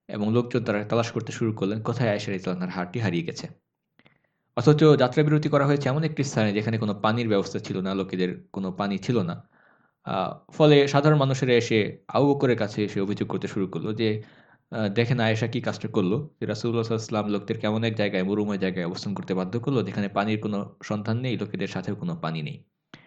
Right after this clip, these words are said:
একথা শুনে আবু বকর রাদিয়াল্লাহু আনহু কিছুটা, আহ, ক্ষেপে গেলেন এবং তিনি আয়েশার কাছে আসলেন এবং এসে দেখেন যে আয়েশা রাদিয়াল্লাহু আনহা এমন একটি অবস্থায় বসে আছেন যেখানে তার,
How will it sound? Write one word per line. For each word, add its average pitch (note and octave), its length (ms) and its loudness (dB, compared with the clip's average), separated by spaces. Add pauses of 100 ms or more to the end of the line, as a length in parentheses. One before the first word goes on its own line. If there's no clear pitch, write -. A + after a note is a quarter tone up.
(380)
একথা D#3+ 300 8
শুনে D#3+ 240 6
আবু C#3+ 120 10
বকর C#3 160 6
রাদিয়াল্লাহু A#2 240 2
আনহু G2+ 100 -4
কিছুটা, - 480 -4 (400)
আহ, - 420 -12
ক্ষেপে A#2 260 0
গেলেন G2+ 280 0
এবং G2 240 -4
তিনি F2+ 420 -2 (140)
আয়েশার F#2+ 340 -2
কাছে - 220 -8
আসলেন - 400 -12
এবং A2 180 0
এসে D3+ 180 2
দেখেন F3 340 2 (460)
যে A2 100 2
আয়েশা A#2+ 220 4
রাদিয়াল্লাহু B2+ 280 4
আনহা B2 100 0
এমন A#2+ 160 0
একটি B2+ 160 -2
অবস্থায় A2+ 300 0
বসে A2 240 0
আছেন A#2+ 240 -2
যেখানে A#2 320 -2
তার, G#2+ 480 -2